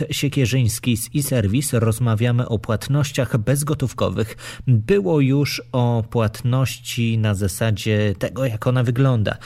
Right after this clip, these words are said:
jak wygląda sam terminal. Za chwilę będziemy rozmawiali o tym,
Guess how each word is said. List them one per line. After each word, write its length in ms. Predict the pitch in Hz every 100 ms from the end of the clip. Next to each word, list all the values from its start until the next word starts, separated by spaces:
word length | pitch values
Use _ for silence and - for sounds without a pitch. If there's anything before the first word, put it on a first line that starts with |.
| - -
jak 340 | 113 101 107 110
wygląda 440 | 113 123 127 123
sam 260 | 123 131 120
terminal. 580 | 135 123 135 101 98 101
Za 180 | 110 110
chwilę 400 | - - 131 123
będziemy 460 | 104 104 123 117 110
rozmawiali 600 | 110 113 107 117 117 -
o 120 | 120
tym, 260 | 113 139